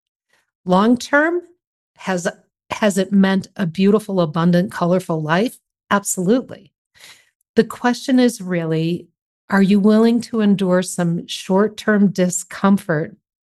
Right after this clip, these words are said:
for long-term abundance?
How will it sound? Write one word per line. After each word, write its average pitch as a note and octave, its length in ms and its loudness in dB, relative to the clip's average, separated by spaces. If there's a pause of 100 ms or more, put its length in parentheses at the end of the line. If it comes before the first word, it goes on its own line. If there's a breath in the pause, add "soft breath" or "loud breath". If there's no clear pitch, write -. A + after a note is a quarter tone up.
for F#3+ 100 2
long-term F3 1200 0 (640)
abundance? D#3+ 880 -2